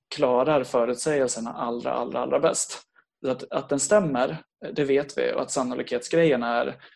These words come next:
otroligt tydliga, det vet vi också. Så att det är ju inte bara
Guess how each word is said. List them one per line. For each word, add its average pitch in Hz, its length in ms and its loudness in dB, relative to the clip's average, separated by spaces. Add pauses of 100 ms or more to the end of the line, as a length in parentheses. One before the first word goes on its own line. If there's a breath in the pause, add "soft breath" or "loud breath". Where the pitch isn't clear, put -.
(220 soft breath)
otroligt 139 800 2
tydliga, 135 360 2
det 151 100 2
vet 139 220 0
vi 165 40 4
också. 196 380 -2
Så - 100 -4
att 135 80 -4
det 143 60 4
är 143 40 6
ju 139 100 2
inte 139 160 -2
bara 147 540 6